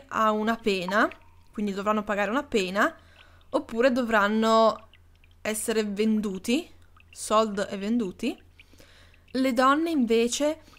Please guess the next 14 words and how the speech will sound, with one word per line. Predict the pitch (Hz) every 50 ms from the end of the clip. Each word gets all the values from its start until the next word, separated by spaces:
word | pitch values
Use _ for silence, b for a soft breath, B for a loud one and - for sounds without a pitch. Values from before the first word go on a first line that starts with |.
| B B B B B -
eh, | 233 226 214 214 214
finché | 214 - 285 285 302 302 302 294 311 285 240 220
non | 214 214 214 214
diverranno | 214 226 214 233 226 233 247 262 269 269
vecchie | 247 233 226 226 226 - - 185
e | - -
quindi | - 247 240 233 226
saranno | - - 220 208 208 220 214 208 202 196 202
cacciate | - - 226 226 - 240 233 233 277 262
via, | 220 214 202 196 208 220 320 339 B B B B B B B B B B B B B B B
loro, | - 247 262 277 285 294 302 311 339 339 339 -
eh, | - 240 233 226 220 220
saranno | 214 - - 240 226 233 247 254 247 240 233 233
tipo | - - 226 - - 233 226 214 202 175 - -